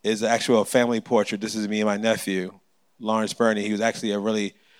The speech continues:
um, well-known writer for, uh, music writer for Vice magazine, um, Noisey. Um, and this, this is, for me, um, I try to start with the most simplistic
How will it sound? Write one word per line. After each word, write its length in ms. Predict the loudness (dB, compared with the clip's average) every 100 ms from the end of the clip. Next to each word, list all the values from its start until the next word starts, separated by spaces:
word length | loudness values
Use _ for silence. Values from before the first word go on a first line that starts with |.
| _ -2
um, 420 | 0 0 -4 -10
well-known 640 | -4 4 4 4 2 0
writer 380 | 2 2 4 0
for, 300 | 0 -2 -2
uh, 240 | -2 -4 -2
music 400 | 0 2 0 -2
writer 300 | -4 -4 -6
for 220 | -4 0
Vice 320 | 2 2 0
magazine, 640 | -2 -2 -4 -8 -10 -14 _ _ _ _ -4
um, 240 | -2 2
Noisey. 480 | 2 2 0 -6 -8 _ _ _ -2
Um, 400 | 2 2 0 -6 _ _ _ _ 2
and 240 | 4 6
this, 200 | 4 0
this 220 | -2 -2
is, 220 | -2 -4 -8 _ _ _ _ _
for 180 | -2 2
me, 540 | 4 6 4 0 -6 _ _
um, 460 | 2 4 4 2 -4 _ _ _ _ 0
I 120 | 2
try 200 | 6 6
to 100 | 6
start 220 | 8 8
with 100 | 8
the 60 | 6
most 220 | 4 4
simplistic 680 | 0 2 2 2 2 -2